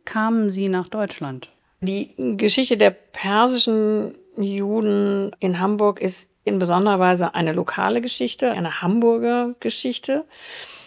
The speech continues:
Speaker 2: Die ist von dem Ort nicht zu lösen, nämlich der Stadt Hamburg als Hafenstadt, die über einen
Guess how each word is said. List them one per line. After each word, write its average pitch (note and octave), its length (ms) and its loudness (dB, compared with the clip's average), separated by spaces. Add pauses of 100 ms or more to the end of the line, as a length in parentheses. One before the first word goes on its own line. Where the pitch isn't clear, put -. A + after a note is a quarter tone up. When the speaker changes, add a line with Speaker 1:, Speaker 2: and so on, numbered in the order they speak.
(140)
Speaker 2:
Die F#3 80 -4
ist F#3 160 -4
von F#3 180 -2
dem F3 320 -2 (260)
Ort F#3 280 2
nicht B3 200 0
zu - 140 -4
lösen, B3+ 640 0
nämlich F#3+ 280 -2
der F3+ 340 0 (100)
Stadt - 600 -4
Hamburg F#3+ 500 -2
als F#3+ 240 -4
Hafenstadt, - 1000 -4
die F#3 120 0
über F#3 200 -2
einen F#3 320 0